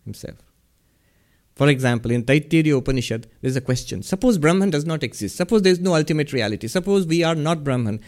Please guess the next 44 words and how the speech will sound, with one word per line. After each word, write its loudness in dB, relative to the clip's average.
Um, -2
what 2
would 4
be 4
the 2
consequence -4
of -10
that? -14
He 0
says 2
one 4
consequence 0
immediately 4
would -4
be -4
that 0
the -2
entire 6
arrangement 2
of -10
society -4
as 4
we 2
have 2
known -2
it, -14
the 0
dharma 2
in, 0
in -4
the -4
stages 2
of -8
life, -10
the -2
dharma -4
according -4
to -6
your -2
professions -2
and -4
place 0
in -2
society, -8